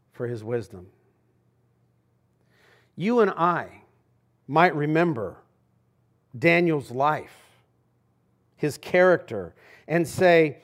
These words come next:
"You know, one of the things that we're gonna have to take away is not only the reality of this,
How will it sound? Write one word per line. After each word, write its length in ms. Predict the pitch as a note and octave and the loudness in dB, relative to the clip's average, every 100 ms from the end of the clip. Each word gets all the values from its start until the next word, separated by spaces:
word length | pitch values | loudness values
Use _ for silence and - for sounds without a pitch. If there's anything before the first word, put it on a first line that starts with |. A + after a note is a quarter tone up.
| _ - | _ -6
"You 140 | F3 | 0
know, 160 | G3+ F#3+ | 2 2
one 300 | D#3 F#3+ A3+ | 2 2 4
of 160 | G3+ | 2
the 100 | F#3 | -2
things 360 | - G3 G#3+ D#3 | -2 0 0 -2
that 140 | E3 | -4
we're 140 | D#3+ E3+ | 0 0
gonna 140 | F3 | 0
have 220 | E3 E3 | -2 -4
to 80 | D3+ | -6
take 260 | - F3 - | -6 -4 -4
away 380 | D3+ E3+ E3 - - - | 0 2 2 0 -8 -8
is 160 | D3 | -4
not 220 | F#3 F#3+ | 0 2
only 220 | G3+ G3 D#3+ | 2 2 0
the 120 | D#3+ | -2
reality 580 | D3 D3+ F3+ G#3 F3 D#3+ | -2 2 4 4 0 -2
of 120 | B2+ | -4
this, 300 | D3 - | -10 -12